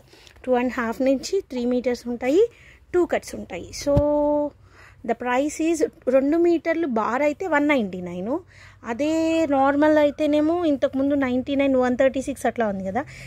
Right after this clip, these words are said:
ఇది వచ్చేప్పటికి మీకు టూ హండ్రెడ్ అండ్ ట్వంటీ రూపీస్. ఇది వచ్చేప్పటికి టూ కట్,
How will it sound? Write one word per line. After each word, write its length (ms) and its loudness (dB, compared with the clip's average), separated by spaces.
ఇది 140 0
వచ్చేప్పటికి 560 -4
మీకు 420 -6
టూ 140 6
హండ్రెడ్ 340 -2
అండ్ 160 2
ట్వంటీ 340 -2
రూపీస్. 680 -14
ఇది 120 -6
వచ్చేప్పటికి 640 -4
టూ 140 -2
కట్, 340 -2